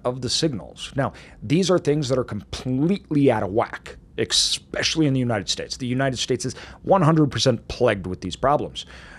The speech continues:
Their perspective on, their, their view on what's actually happening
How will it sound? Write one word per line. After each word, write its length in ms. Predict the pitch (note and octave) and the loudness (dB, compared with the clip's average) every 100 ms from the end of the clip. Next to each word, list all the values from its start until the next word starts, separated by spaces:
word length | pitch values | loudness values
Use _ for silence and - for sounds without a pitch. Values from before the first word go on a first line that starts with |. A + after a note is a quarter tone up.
| - | 0
Their 160 | B2+ | 2
perspective 1160 | A#2+ A2+ G#2 - - - - - - C#3 A#2+ - - | 2 0 0 0 0 -2 -2 -8 2 4 4 -4 -2
on, 480 | A#2+ A2+ G#2+ G#2+ G#2+ | 0 2 0 -2 -2
their, 340 | C3+ A#2+ G#2+ G2 | 2 4 2 -2
their 260 | - G#2+ F#2+ - - - - | -2 -2 -2 -8 -20 -20 -12
view 400 | A#2 C#3 G#3+ F3 | 0 4 8 8
on 140 | D3 D3 | 6 6
what's 180 | C#3+ | 4
actually 460 | C#3+ C#3+ - B2+ A#2 | 2 0 0 0 2
happening 640 | G#2 A#2 - E2+ F#2+ C3+ | 2 0 -2 -6 -6 -8